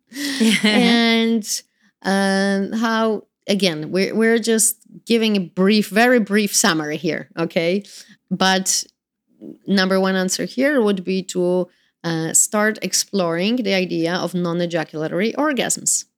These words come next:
Speaker 2: which there's, you know, again, many things that go into it, but some of the basic, most basics one will be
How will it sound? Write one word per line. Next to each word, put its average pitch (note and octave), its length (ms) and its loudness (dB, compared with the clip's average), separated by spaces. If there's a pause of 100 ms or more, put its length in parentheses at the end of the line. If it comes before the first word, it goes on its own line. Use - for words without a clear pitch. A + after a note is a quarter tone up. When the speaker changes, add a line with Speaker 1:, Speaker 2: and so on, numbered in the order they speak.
(120)
Speaker 2:
which F#3 680 -2 (920)
there's, F3+ 420 0
you F#3 100 -2
know, E3+ 160 -2
again, E3 500 -6 (160)
many F#3+ 380 4
things F3+ 340 -2
that E3+ 160 -4
go F3 180 0
into D4 320 0
it, B3+ 300 0
but F3+ 240 -2
some - 380 -2
of F#3 120 -4
the F3 80 -4
basic, F#3 580 0
most F3 300 -2
basics F#3 460 -2
one E3 300 -4
will E3 160 -2
be E3 400 -4